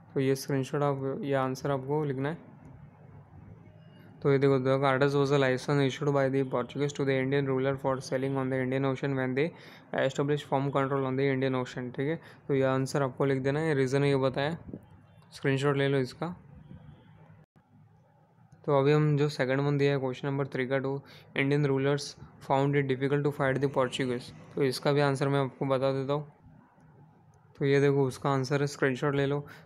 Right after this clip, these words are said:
The Portuguese established a strong navy, they used, uh, to launch sudden attacks on their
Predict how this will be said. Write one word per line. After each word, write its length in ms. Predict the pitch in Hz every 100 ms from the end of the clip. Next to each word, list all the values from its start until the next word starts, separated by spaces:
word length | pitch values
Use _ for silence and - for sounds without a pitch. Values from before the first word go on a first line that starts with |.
| -
The 80 | 143
Portuguese 460 | 131 135 143 151 147
established 440 | 139 - 139 143
a 80 | 139 135
strong 260 | 139 135 139
navy, 260 | 131 131 131
they 100 | 135 131
used, 260 | 131 131 - - - - -
uh, 420 | 147 139 135 131 123
to 120 | 139 131
launch 240 | 131 135 135
sudden 400 | - 135 139 135
attacks 260 | 131 131 131
on 140 | 135 131
their 180 | 135